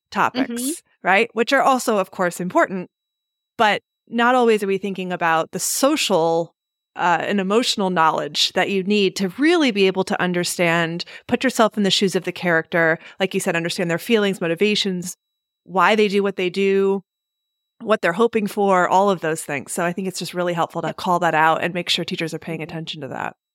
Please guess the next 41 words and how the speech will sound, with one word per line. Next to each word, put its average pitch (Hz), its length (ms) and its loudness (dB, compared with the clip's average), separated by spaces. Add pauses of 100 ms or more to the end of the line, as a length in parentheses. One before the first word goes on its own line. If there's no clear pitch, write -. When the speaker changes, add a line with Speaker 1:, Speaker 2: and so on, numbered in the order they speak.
(100)
Speaker 2:
Absolutely. 285 720 0
And 254 180 0
that 247 200 0
what, 247 260 0
just - 420 -2
in 302 180 2
terms 269 300 0
of 233 140 0
a 226 40 -6
very 240 280 2
simple 285 480 -2
knowledge, 202 600 0 (140)
some 277 240 0
of 269 80 2
the 269 60 4
very 240 300 2
early 269 300 2
things 226 380 -4
kids 226 320 -4
learn 277 360 0 (100)
are 220 180 4
words 302 500 2
for 208 200 0
these 190 260 -2
things. 143 440 -6 (280)
If 285 200 2
kids 349 340 0
Speaker 1:
Mm-hmm. - 20 -14 (120)
Speaker 2:
come 285 160 4
to 262 160 -2
a 226 60 2
text 285 460 -2
without 226 460 0
labels 208 880 0
for 202 400 4
these 202 220 0
emotional 180 480 -6
states, 170 640 -6 (220)
they 254 260 2
don't 285 300 2
have, 233 520 0